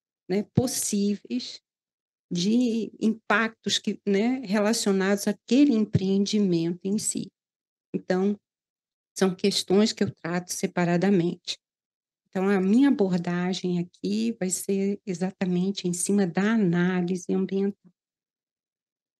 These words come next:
que é uma questão, a questão propriamente dita da perícia ambiental. Então, na caracterização dessa situação base, né,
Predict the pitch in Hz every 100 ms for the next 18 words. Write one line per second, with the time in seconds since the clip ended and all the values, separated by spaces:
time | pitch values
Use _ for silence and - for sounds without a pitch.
0 | _ - 247 196 202 202 269 240 - 196
1 | 185 196 233 - 208 - - 269 - -
2 | 202 202 202 196 190 190 196 - 202 208
3 | 208 226 240 247 285 202 180 - 185 185
4 | 185 202 - 160 _ _ _ _ _ _
5 | _ _ _ _ _ - 226 277 285 285
6 | 247 196 - _ - 220 240 247 262 269
7 | - 254 226 233 220 214 277 302 247 233
8 | 233 - 220 196 - 190 180 - 180 208
9 | 220 202 180 180 180 202 226